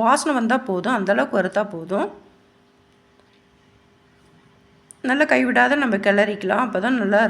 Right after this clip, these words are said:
ரவை வறுபடும், இல்லாட்டினா அடியில ஒரு பக்கமா பிடிச்சிரும். பாருங்க, நல்லா வறுத்தாச்சு. இது ஒரு பிளேட்டுக்கு மாத்திக்கிறேன். அதே வ-, வானல் வச்சு ஆயில் ஊத்திக்கிறேன். இது கொஞ்சம் ஆயில் எக்ஸ்ட்ரா தான் தேவைப்படும். இதோட கொஞ்சம் ஒரு ஸ்பூன் வந்து நான் நெய்யும் ஊத்திக்கிறேன்.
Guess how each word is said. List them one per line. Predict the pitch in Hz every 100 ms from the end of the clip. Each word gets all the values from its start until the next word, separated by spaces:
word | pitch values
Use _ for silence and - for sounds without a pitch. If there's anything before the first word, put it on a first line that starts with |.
| 175
ரவை | 202 214
வறுபடும், | 180 175 165 190
இல்லாட்டினா | 220 185 233
அடியில | 170 214 214 175
ஒரு | 170 180
பக்கமா | 180 196 226
பிடிச்சிரும். | 190 170 175 175 202 - - - - - - - - -
பாருங்க, | 208 240 220
நல்லா | 214 247
வறுத்தாச்சு. | 196 196 196 170 294
இது | 277 226
ஒரு | -
பிளேட்டுக்கு | 202 220 214 190
மாத்திக்கிறேன். | 165 156 170 190 294 240
அதே | 208 262
வ-, | 233 233 - -
வானல் | 208 247 233 220
வச்சு | 208 - 302
ஆயில் | 220 240 214
ஊத்திக்கிறேன். | 175 175 190 311 330
இது | 330 339
கொஞ்சம் | 302 277 226
ஆயில் | 277 240
எக்ஸ்ட்ரா | - - 262 240
தான் | 262 -
தேவைப்படும். | 175 156 175 190 330 - - _ _ _ _ -
இதோட | 285 311 359 320 269
கொஞ்சம் | 262 277 262 247
ஒரு | 226 226
ஸ்பூன் | - 277 262
வந்து | 208 269
நான் | 226 190 180
நெய்யும் | 180 196 262 226
ஊத்திக்கிறேன். | - 151 160 233